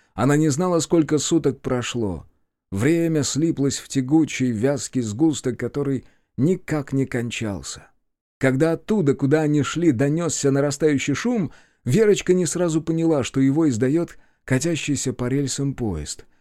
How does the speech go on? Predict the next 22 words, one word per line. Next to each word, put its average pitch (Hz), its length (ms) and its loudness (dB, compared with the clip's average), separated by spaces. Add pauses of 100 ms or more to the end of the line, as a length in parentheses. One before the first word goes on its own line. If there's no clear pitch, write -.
(260)
Сил 196 260 2
не 147 120 4
осталось 139 500 0
больше, 120 420 2
Верочка 131 420 0
упала 135 360 2
лицом 131 360 0
вниз, 147 400 -2
не 139 100 0
удержав 135 480 -2
Тимку. 127 540 -6 (840)
Когда 127 340 0
она 131 160 -2
очнулась, 135 520 -4
было 123 240 -2
темно. 104 500 -6 (960)
Медленно, 139 640 0 (520)
в - 60 -18
четыре 147 420 2
приема 117 440 0
Верочка 113 500 -2
поднялась. 98 760 -4